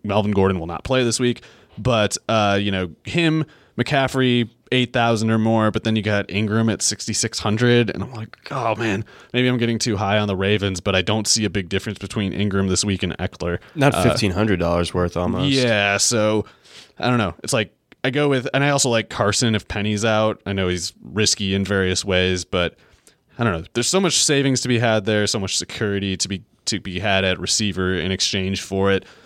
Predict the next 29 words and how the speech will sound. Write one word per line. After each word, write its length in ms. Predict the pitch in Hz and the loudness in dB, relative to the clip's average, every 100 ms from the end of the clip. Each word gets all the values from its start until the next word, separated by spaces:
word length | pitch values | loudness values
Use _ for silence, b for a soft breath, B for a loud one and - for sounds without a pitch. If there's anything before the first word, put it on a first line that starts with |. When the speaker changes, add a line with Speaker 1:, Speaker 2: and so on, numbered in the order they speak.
| B | B
Speaker 1:
Um, 300 | 90 87 82 | -6 -4 -2
so 280 | 80 113 101 - | 0 2 2 0
I 80 | |
felt 340 | 147 - 202 180 | 0 2 0 2
last 340 | 123 120 120 | 2 2 2
week 200 | 120 104 | 2 0
like 220 | 95 90 | -2 -4
McCaffrey 480 | - 95 - 98 101 | -6 -4 0 0 0
was 160 | 95 90 | -2 -2
an 120 | 87 | -4
auto 320 | 87 90 95 | 0 2 2
play 340 | 90 113 98 98 | 0 0 0 2
going 260 | 98 95 | -2 -2
against 420 | 90 95 87 - - b b b | -4 -4 -2 -6 -8 b b b
that 240 | 101 - - | 0 0 0
Arizona 460 | 101 92 104 104 | 0 2 2 0
team 320 | 101 117 104 101 | 0 0 0 0
and 100 | 98 | -2
what 140 | 90 | -2
could 120 | - | -2
have 80 | 104 | -2
been, 140 | 98 | 0
like, 140 | 95 95 | -2 -2
a 60 | |
really 340 | 90 95 95 92 b b b | -2 0 0 -2 b b b
up-tempo 460 | 127 - 127 113 101 | 0 0 0 0 0
sort 240 | - 107 | 2 0
of 80 | 101 | 0
situation. 680 | - - 107 104 98 107 | -2 -2 0 0 0 -2